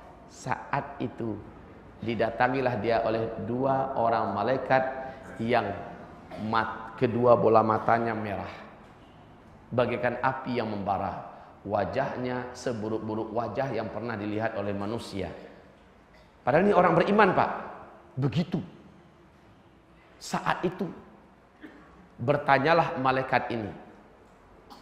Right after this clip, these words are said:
Dengan pertanyaan yang suaranya bagi si mayat menggelegar bagaikan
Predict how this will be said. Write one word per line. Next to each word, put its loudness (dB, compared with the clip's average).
Dengan 4
pertanyaan 2
yang 4
suaranya 6
bagi 2
si -4
mayat 2
menggelegar 4
bagaikan 4